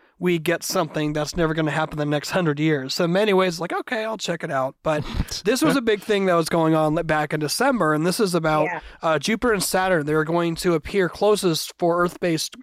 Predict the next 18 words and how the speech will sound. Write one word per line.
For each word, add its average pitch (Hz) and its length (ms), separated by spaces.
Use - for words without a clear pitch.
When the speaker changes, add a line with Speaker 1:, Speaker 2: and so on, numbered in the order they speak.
Speaker 1:
Earth-based 180 560
stargazers, 160 720
Speaker 2:
Mm. 139 140
Speaker 1:
uh, 156 420
and 175 220
which 175 120
just 202 160
so 196 80
happens 165 360
to 170 40
be 170 80
the 160 80
winter 156 240
solstice. 180 520
So 156 120
there's 196 220
this 180 140
huge 247 600